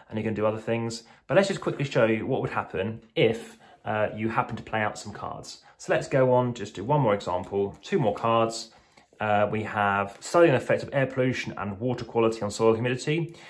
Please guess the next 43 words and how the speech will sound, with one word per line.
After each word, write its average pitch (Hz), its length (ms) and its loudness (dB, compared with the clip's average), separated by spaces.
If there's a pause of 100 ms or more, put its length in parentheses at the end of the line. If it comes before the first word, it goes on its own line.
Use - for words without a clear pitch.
(240)
Uh, 104 200 2
so 107 160 -2
we're 104 140 2
increasing 135 480 0
a 98 40 -2
cloud 143 440 4
could - 120 -6
happen, 151 560 -2
and 135 360 2
temperature - 360 -4
increases. 113 640 -6 (260)
This - 200 -10
one 113 60 -6
increases 127 380 -4
it 156 180 -2
twice. - 560 -6 (500)
Well, 208 120 6
let's 170 160 6
say 156 300 6
we 139 120 -2
go 120 220 4
for, 110 560 -2
well, - 800 -10
let's - 100 -4
try 107 140 2
that 104 180 2
one. 113 180 2
I'll 147 60 0
show 160 120 0
you 147 60 4
an 117 60 2
example. - 540 -4
One 151 100 4
hundred. 120 480 0
So 104 220 0
we're 117 100 -2
gonna 123 140 -2
be 120 40 -4
chucking 151 360 -4
in, 117 280 -2
well, - 200 -14
one 110 180 -2
card. 190 300 0